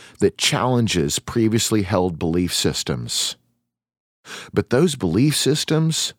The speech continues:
those older ones, are deeply ingrained in both people and organizational cultures.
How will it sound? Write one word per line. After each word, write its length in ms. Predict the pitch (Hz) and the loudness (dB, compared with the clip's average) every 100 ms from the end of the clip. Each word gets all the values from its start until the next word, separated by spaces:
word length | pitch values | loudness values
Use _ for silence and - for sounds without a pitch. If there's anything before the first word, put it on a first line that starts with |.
| - | -2
those 240 | 92 - - | 0 0 -4
older 400 | 101 117 160 156 | 0 2 2 2
ones, 600 | 160 160 165 160 - - _ _ _ | 2 4 2 0 -2 -6 _ _ _
are 140 | - 87 | -6 -4
deeply 680 | 76 80 110 139 - 151 | -6 0 2 2 2 2
ingrained 800 | 151 143 104 123 120 95 73 65 - - - | 2 2 2 2 2 0 -2 -6 -12 -20 -2
in 160 | 110 | 0
both 380 | 92 92 78 - | 2 2 0 -8
people 600 | - 160 165 196 196 185 - _ _ - | -2 -2 0 2 2 0 -8 _ _ 0
and 440 | 156 151 90 69 - | 2 4 2 0 -2
organizational 760 | 110 92 90 78 90 76 - 69 | 0 2 0 0 0 0 -2 -4
cultures. 800 | - 80 101 - 62 - - | -2 0 0 -4 -6 -6 -8